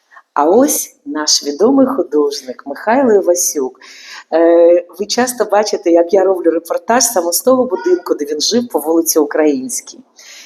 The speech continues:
І, звичайно, наш ко-, колос, так само син Кіцманщини, народний артист України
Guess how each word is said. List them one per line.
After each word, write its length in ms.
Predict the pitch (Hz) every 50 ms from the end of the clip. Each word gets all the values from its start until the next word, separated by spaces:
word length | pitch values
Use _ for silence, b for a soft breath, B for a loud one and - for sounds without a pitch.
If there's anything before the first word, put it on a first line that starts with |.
| B B
І, 140 | - 233 330
звичайно, 680 | - 226 202 214 214 - - 202 208 220 214 202 170
наш 320 | 160 160 165 180 - -
ко-, 240 | - - - 151 156
колос, 640 | 156 156 160 156 147 151 151 156 156 - - - B B B B B B B
так 160 | - - -
само 320 | - - 302 381 320 226
син 560 | - - - - 196 208 220 214 214 214 B B B B B _
Кіцманщини, 880 | - 180 190 180 - - 165 151 143 - - - 147 135 131 135 135 - _ _ _
народний 420 | 151 156 175 233 294 262 247 233
артист 680 | 214 214 - - _ 175 160 156 143 - - - - _ _ _ _ _ _ _ _ _ _ _ _
України 540 | - - 143 139 139 139 175 220 233 220 214